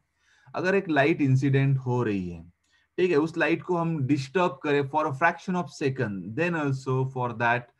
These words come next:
disturbance also we can observe the change in the current। So it has a very high speed of operation। So light weight and compact size, अगर आप इसका वेट देखेंगे तो बहुत ही स्मॉलर पार्ट है ये, and compact size।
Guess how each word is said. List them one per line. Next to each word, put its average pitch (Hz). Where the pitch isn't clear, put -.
disturbance 139
also 117
we 120
can 117
observe 117
the 135
change 110
in 110
the 113
current। 120
So -
it 131
has 127
a 123
very 160
high 139
speed 127
of 120
operation। 110
So 139
light 165
weight 156
and 131
compact 127
size, 101
अगर 120
आप 131
इसका 123
वेट 139
देखेंगे 123
तो 104
बहुत 165
ही 196
स्मॉलर 139
पार्ट 113
है 101
ये, 98
and 110
compact 131
size। -